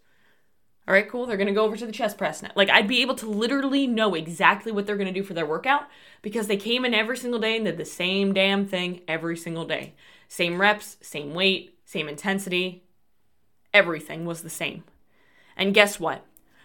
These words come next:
Those people also looked the fucking same. They never changed. However, I don't know what their diet looked like, so I can't really, I can't really say shit. But how many of you have found yourself at some point doing the same workout for long periods of time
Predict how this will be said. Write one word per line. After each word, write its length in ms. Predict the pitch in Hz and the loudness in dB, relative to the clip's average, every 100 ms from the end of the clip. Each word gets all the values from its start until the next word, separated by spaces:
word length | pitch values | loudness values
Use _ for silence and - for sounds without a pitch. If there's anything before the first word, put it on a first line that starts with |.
| _ | _
Those 180 | 214 208 | 2 2
people 520 | 208 233 226 254 254 - - - | 0 -4 0 0 -2 -14 -2 4
also 300 | 196 196 202 | 4 4 0
looked 420 | 185 175 175 - | 2 2 0 -8
the 100 | 180 | -4
fucking 360 | - 156 - | 0 0 0
same. 360 | 160 - - 147 _ - _ | -8 -10 -12 -16 _ -20 _
They 120 | 180 | -2
never 640 | 180 190 190 202 214 220 208 _ _ - | 2 6 6 6 4 0 -6 _ _ -8
changed. 580 | - 170 - - - - _ - - _ _ - _ _ _ | 2 2 0 -12 -18 -20 _ -20 -20 _ _ -20 _ _ _
However, 340 | - 240 240 240 | -2 2 6 8
I 80 | |
don't 120 | 226 220 | 6 4
know 80 | |
what 100 | 214 | 2
their 80 | 202 | 2
diet 320 | 202 170 180 | 8 8 8
looked 180 | 170 170 | 4 0
like, 160 | 170 160 | 0 0
so 120 | 156 | 0
I 40 | |
can't 200 | 156 175 | -2 -2
really, 280 | - 165 160 160 - - - | -2 -2 -2 -4 -18 -20 -16
I 60 | 240 | -10
can't 200 | 330 247 | -4 -2
really 200 | 277 277 | 0 0
say 180 | 302 | 0
shit. 400 | 285 330 - - - | 2 2 2 0 6
But 240 | 247 - - - - - - - - | 8 8 4 -18 -20 -20 -18 -10 4
how 120 | 294 | 6
many 240 | 370 381 | 8 6
of 80 | 269 | 4
you 140 | 226 | 2
have 140 | 233 180 | 0 6
found 280 | 202 220 233 | 6 8 4
yourself 340 | 233 185 175 | 2 2 2
at 100 | 165 | 0
some 220 | - 190 | 0 0
point 320 | 214 156 160 | 0 0 0
doing 220 | 165 196 226 | 0 0 2
the 80 | |
same 400 | 202 - 226 269 | 0 2 2 4
workout 440 | 202 165 170 156 170 | 2 2 4 2 2
for 120 | 151 | -4
long 320 | 143 185 247 | 2 2 2
periods 320 | 247 262 254 | 0 0 0
of 80 | 254 | -2
time 520 | - 175 151 - 190 | -4 0 0 0 -6